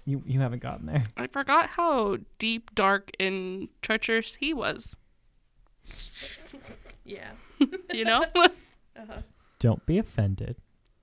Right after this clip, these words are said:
Speaker 1: but you seem to be one of those people who just attracts accidents like a magnet.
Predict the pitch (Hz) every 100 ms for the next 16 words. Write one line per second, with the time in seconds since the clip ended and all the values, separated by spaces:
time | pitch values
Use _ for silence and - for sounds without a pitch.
0 | _ _ - - 127 - 135 - 180 202
1 | 226 240 247 262 - _ - 143 143 135
2 | 175 185 190 - 135 110 107 101 113 127
3 | - - 120 - 127 - - 127 - 165
4 | 170 170 131 143 135 139 143 139 - -